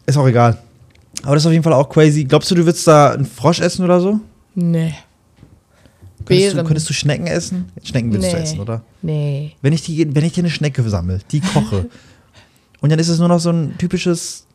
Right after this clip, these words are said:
Speaker 1: fischiges Ding, dann würdest du sagen, "Nee, ich esse lieber vierzehn Tage nichts"?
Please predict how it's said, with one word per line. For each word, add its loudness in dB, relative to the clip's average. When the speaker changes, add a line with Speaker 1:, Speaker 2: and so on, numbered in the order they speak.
Speaker 1:
fischiges -4
Ding, 0
dann 0
würdest -4
du 0
sagen, 0
"Nee, -2
ich -8
esse -6
lieber -2
vierzehn -6
Tage 0
nichts"? -2